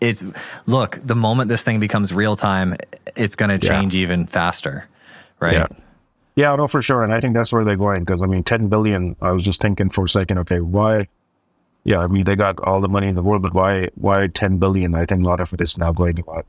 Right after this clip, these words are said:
Speaker 2: just about ex-, scaling the infrastructure. I mean, I don't think we're talking about cloud computing yet. So now they are, now the tentacles kinda go out. I, uh, I saw that graph, I think, compared to, uh,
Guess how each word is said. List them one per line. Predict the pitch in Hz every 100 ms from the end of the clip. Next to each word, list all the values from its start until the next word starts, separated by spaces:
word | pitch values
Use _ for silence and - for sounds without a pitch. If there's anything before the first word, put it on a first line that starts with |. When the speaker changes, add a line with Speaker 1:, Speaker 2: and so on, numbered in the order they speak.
| -
Speaker 2:
just | 80 -
about | 80 80
ex-, | 82 - -
scaling | - - 92 87
the | 85
infrastructure. | 90 - - 78 - - - _ _ -
I |
mean, | 78 76 80 - _ _ _ - - -
I | 80
don't | 80 82
think | 92
we're | 82
talking | 78 78
about | 85
cloud | - 82
computing | - 82 92 80
yet. | 78 71
So | 85
now | 98 104
they | 95
are, | 87 85 - _ _ _ _ _ _ _ -
now | 98
the | 104
tentacles | 90 107 95 90 90
kinda | - 87
go | 85 85
out. | 82 78 - _ _ _ _ _ _ _ - -
I, | 80 78
uh, | 85 -
I | -
saw | - 101
that | 95 87
graph, | 92 90 95
I | 92
think, | 95
compared | - 90 101 92
to, | 87 - -
uh, | 90 82